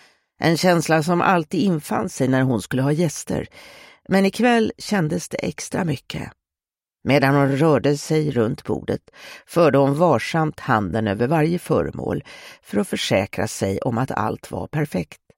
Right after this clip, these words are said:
Bordet var täckt med en vit nystruken linneduk som hon hade tvättat och manglat med omsorg.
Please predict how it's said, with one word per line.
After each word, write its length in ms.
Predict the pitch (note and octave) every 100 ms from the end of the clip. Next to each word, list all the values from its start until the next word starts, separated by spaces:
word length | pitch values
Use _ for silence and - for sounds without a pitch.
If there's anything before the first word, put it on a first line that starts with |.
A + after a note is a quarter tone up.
| _ _ _ _ _ _
Bordet 420 | - C#3+ D3 D3+
var 100 | B2+
täckt 400 | B2 - C#3 -
med 160 | A2 G#2+
en 120 | A2
vit 380 | A2+ D3 D3+ -
nystruken 760 | C3+ C#3 G2+ - A#2 - A#2+ B2+
linneduk 680 | C3 D#2 C#2+ - - - - - - -
som 260 | - C3+
hon 180 | D3 C#3+
hade 300 | C3+ C3 C3 - -
tvättat 520 | - F3 D3 - E3 C#3+
och 80 |
manglat 540 | B2 D#3 B2 - A2+ -
med 120 | G2
omsorg. 600 | C3+ D#2 - - - -